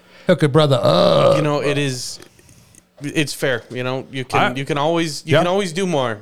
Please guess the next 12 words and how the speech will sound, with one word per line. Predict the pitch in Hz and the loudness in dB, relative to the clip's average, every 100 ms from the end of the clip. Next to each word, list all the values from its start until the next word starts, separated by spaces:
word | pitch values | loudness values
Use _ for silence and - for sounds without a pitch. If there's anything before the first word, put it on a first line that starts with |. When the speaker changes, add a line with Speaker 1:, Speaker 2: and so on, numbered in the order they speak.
| 117 | -10
Speaker 2:
And, | 113 113 113 | -8 -8 -6
you | 120 | -6
know, | 127 123 | -4 -4
it's | 110 | -4
like, | 104 - - _ - - - - - | -6 -8 -20 _ -20 -20 -20 -20 -4
yeah, | 110 | -2
hey, | 107 120 - | -2 -6 -10
watch | 107 117 | -12 -6
out | 113 - | -6 -6
with | 123 117 - | -10 -14 -12
the, | 113 107 | -6 0
uh | 98 | 0